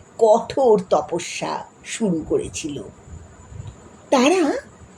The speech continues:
পায়ের বুড়ো আঙুলের ভরে দাঁড়িয়ে থেকে চোখের পলক না ফেলে খালি বাতাস খেয়ে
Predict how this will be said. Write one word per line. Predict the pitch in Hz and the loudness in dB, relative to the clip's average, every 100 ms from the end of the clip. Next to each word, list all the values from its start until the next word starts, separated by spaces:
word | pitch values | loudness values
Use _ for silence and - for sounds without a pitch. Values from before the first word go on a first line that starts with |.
| - - - | -20 -20 -2
পায়ের | 254 247 302 370 392 | 0 4 4 6 4
বুড়ো | 208 233 294 349 403 | 4 6 8 8 8
আঙুলের | 403 392 392 403 392 | 6 4 6 6 6
ভরে | 220 - 196 214 247 254 | 2 6 8 8 2 -2
দাঁড়িয়ে | 175 175 156 190 269 392 | 0 2 2 2 4 4
থেকে | - 233 - - - - - - - - - - | 4 -4 -6 -16 -18 -20 -20 -20 -20 -20 -20 -4
চোখের | 220 220 226 - 294 302 294 - | 8 8 8 2 2 2 0 4
পলক | 170 175 190 254 - | 6 8 4 2 0
না | 170 160 139 185 - | 0 0 0 -2 -2
ফেলে | - 254 180 107 90 - - - - - - - | 2 4 4 2 -6 -20 -20 -20 -20 -20 -20 -16
খালি | - 339 370 392 | -2 4 8 8
বাতাস | 180 185 170 202 - 370 480 - - | 6 0 0 -2 -4 -4 -4 -6 -8
খেয়ে | - 175 151 | -2 0 0